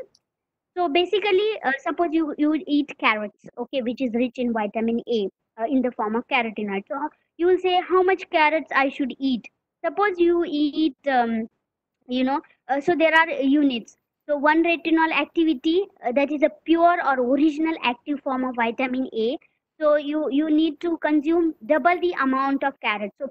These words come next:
fifty percent of re-, R D A is made by eating hundred, uh, percent of the carrots.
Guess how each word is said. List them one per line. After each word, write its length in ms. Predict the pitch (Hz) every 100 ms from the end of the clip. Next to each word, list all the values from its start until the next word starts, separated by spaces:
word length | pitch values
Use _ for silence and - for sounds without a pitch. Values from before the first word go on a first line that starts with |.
| -
fifty 320 | 370 - 427
percent 540 | 403 359 370 349 339
of 180 | 339 320
re-, 300 | 277 269 269 240
R 200 | 233 269
D 200 | 262 294
A 60 | 311
is 240 | 269 247 247 247 -
made 200 | 254 247 247
by 260 | 247 240 254 _ _
eating 300 | 262 220 294
hundred, 480 | 226 240 277 311 285
uh, 160 | 262 240
percent 420 | 262 254 254 240
of 160 | 233 220
the 140 | 392 - _
carrots. 260 | 254 208 202